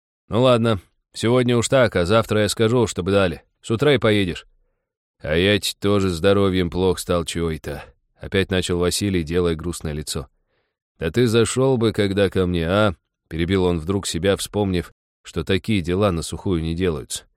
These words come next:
«Брага у меня есть, дочка посылку из города прислала, сахару. Выпили бы, брашка у меня хороша. Жена на медне заварила,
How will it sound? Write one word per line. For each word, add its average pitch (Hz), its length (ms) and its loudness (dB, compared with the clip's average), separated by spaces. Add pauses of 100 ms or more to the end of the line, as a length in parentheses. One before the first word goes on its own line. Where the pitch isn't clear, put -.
(540)
«Брага 113 400 2
у 113 60 2
меня 107 280 2
есть, 101 560 0
дочка - 380 -4
посылку 101 500 -2
из 87 120 -2
города 92 340 0
прислала, 87 540 -2
сахару. 85 560 -4 (360)
Выпили 107 480 0
бы, 95 320 2 (140)
брашка 85 420 -6
у - 20 0
меня 92 160 -2
хороша. 87 540 -2 (500)
Жена 95 320 0
на 95 120 2
медне 92 360 0
заварила, 90 600 0